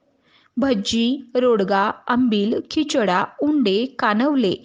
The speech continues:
सांजा, ठेसा असे खास खाद्यपदार्थ तयार केले जातात.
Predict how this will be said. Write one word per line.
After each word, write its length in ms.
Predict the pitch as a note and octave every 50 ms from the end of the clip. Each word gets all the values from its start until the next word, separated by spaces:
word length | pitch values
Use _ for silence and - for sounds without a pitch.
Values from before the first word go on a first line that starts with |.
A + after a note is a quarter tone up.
| - - - - _ -
सांजा, 640 | - - C#4+ A#3 A3+ A3+ A#3 A#3 - D#4+ C#4 A#3 - - - - _ _ _ _ - -
ठेसा 500 | - C4+ B3+ B3 B3+ - E4 D4 A3+ - - - -
असे 220 | G#3+ G#3 - C4 C4 C4+
खास 320 | - - B3 C4+ - - -
खाद्यपदार्थ 800 | - C#4+ A3+ G3+ G#3+ C4+ - - C#4+ B3+ B3 B3+ B3+ - - C4+ D4+ D4+ D4+
तयार 260 | A#3 G3+ G3 A3 C#4 C4+
केले 240 | - G#3 F#3+ F#3 F#3
जातात. 360 | - G3 F3+ F3+ G3+ F#3+